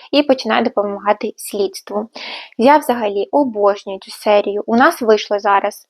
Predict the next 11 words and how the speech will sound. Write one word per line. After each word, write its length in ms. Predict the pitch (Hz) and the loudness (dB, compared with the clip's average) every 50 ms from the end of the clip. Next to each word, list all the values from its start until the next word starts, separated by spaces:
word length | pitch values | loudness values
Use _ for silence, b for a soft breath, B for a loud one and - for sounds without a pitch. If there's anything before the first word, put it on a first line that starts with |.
| _ _ - | _ _ -2
три 160 | - - 311 | 2 2 2
книги. 400 | 311 - - 196 185 180 185 190 240 254 _ B B B B B | 2 0 -10 -10 -10 -10 -12 -16 -20 -20 _ B B B B B
«Хімія 340 | - - 285 277 240 214 208 | 2 2 4 4 4 2 2
смерті», 520 | - - 226 220 214 214 - _ - 226 262 _ - | 0 -2 -2 -2 -2 -2 -4 _ -12 -12 -12 _ -4
«Записано 460 | - 247 233 - 285 285 - 277 247 | -2 0 2 2 2 0 2 0 0
на 120 | 220 214 208 | 0 0 -2
кістках» 560 | - 220 - - - 220 226 254 262 - - - | -4 -8 -12 -4 0 2 2 2 0 -2 -10 -6
і, 220 | - 226 220 220 214 214 - - - | -4 -2 2 2 2 2 0 0 0
е, 420 | 220 214 208 208 208 208 - - - _ | 2 2 2 2 2 0 -2 -4 -10 _
«Шепот 600 | - - - - 254 262 285 277 - - 262 262 - - - _ _ _ _ _ _ _ _ _ _ _ - | -18 -10 -2 2 2 2 2 2 2 0 0 0 0 -12 -20 _ _ _ _ _ _ _ _ _ _ _ -6
мертвих». 420 | - 208 202 - - - - - | -2 -2 -2 -2 -4 -6 -12 -12